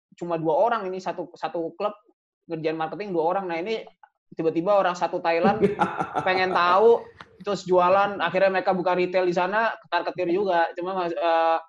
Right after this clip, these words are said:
Speaker 1: secara spending power-nya ya mereka harus spend lebih buat memanfaatkan momen lah, dia jadi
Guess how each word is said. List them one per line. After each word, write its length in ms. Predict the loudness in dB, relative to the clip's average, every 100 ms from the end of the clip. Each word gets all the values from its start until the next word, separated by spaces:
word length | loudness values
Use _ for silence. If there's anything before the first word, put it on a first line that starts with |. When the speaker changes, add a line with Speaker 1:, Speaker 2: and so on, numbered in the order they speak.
| _ _
Speaker 1:
secara 340 | -10 -2 0
spending 480 | 0 -2 -4 -2 -2
power-nya 480 | 0 0 2 2 2
ya 80 | 2
mereka 460 | 0 0 2 2 0
harus 460 | -6 -6 -8 -14
spend 320 | -20 -6 -4 -4
lebih 400 | 0 2 2 0
buat 220 | -2 -2 -8
memanfaatkan 720 | -8 -4 -4 -2 -4 -2 -4 -4
momen 320 | -4 -4 0
lah, 160 | 0
dia 240 | -2 -2 -2
jadi 160 | -4